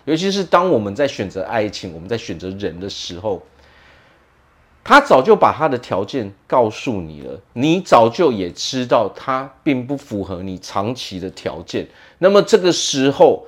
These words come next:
你就应该要知道，你必须要有这个勇气，要勇敢的跟他说不嘛。哦，好，那我们就不要来交往嘛，因为你明明就知道这绝对不是，不符合你长期的期待嘛。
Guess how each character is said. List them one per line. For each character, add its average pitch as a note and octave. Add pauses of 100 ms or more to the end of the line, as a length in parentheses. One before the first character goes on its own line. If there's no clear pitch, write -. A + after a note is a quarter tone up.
你 A2+
就 D#3+
应 E3
该 D3
要 D3
知 C3+
道， B2
你 G2
必 C3
须 B2+
要 A#2
有 F#2
这 C3
个 A2+
勇 G2
气， A2
要 A2+
勇 A2+
敢 F2
的 F2+
跟 A#2
他 A2+
说 G#2
不 A2+
嘛。 D2+ (1200)
哦， G2
好， G2+
那 C3+
我 G#2+
们 G2
就 A#2+
不 G#2+
要 A2+
来 G2
交 G2+
往 G2
嘛， - (400)
因 G#3
为 B3
你 E3
明 E3+
明 G3+
就 G#3
知 G3
道 F#3+
这 D3+
绝 C#3
对 E3+
不 C3
是， D3
不 -
符 C3+
合 A#2
你 A#2+
长 A#2
期 G#2
的 F#2
期 -
待 A2
嘛。 D2+